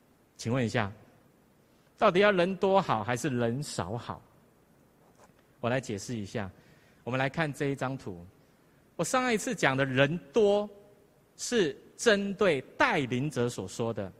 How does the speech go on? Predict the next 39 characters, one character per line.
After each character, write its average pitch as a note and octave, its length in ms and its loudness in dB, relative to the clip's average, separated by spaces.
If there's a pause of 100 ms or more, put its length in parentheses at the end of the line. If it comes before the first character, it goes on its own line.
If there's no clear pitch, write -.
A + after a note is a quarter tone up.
(400)
就 F3+ 100 -2
是 D#3 160 -2
一 E3+ 100 2
个 C3+ 160 -2
属 D3+ 300 2
灵 D#3 140 4
的 D#3 80 4
领 B2+ 200 0
袖 D3+ 320 4 (360)
应 F#3 220 0
该 D#3+ 160 4
要 D#3 200 2 (140)
越 D#3+ 360 4
来 G#2 340 -4
越 B2 200 0
多。 G2+ 300 -6 (420)
而 A3 100 2
今 C#4+ 320 -4
天 C#4 160 0
的 A#3 100 4
经 B3 220 -2
文 F3+ 200 2
告 G3 240 2
诉 G#3+ 200 2
我 C3 120 4
们， A#2+ 240 0 (220)
为 A#3 80 10
什 D3+ 120 2
么 D3+ 80 2
要 E3 120 6
人 C3 200 2
少？ F#2 300 -4 (240)
因 F3+ 100 -4
为 F3+ 120 2
这 G3+ 220 2
一 G#3 140 2
群 F3 300 -2
人 D3 380 4
是 D#3+ 340 -2